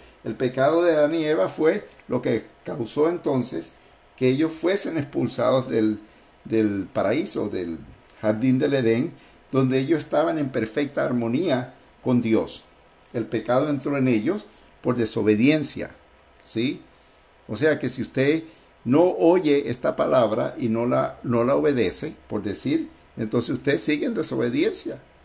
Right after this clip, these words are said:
Usted sigue pecando. Sus pecados no han sido borrados.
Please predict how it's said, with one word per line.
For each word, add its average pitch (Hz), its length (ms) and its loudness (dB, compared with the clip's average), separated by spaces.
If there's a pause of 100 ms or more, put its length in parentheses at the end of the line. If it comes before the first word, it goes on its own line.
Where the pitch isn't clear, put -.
(400)
Usted 131 220 -4
sigue 151 280 2
pecando. 175 600 0 (560)
Sus 123 160 -2
pecados 135 440 4
no 151 100 0
han 147 60 2
sido 151 280 2
borrados. 147 540 0